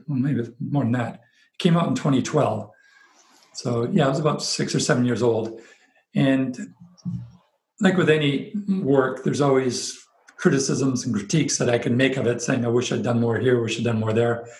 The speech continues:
Uh, the original advice I got was make it short, two hundred seventy-five pages maximum,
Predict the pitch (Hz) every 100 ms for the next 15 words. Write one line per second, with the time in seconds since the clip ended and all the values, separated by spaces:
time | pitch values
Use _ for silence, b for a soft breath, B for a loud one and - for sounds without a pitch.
0 | B B B B _ _ 127 123 127 185
1 | 147 160 156 127 131 127 135 120 120 117
2 | 120 107 135 135 131 - 139 123 120 -
3 | 147 123 123 127 110 120 117 131 107 101
4 | 123 127 127 113 110 123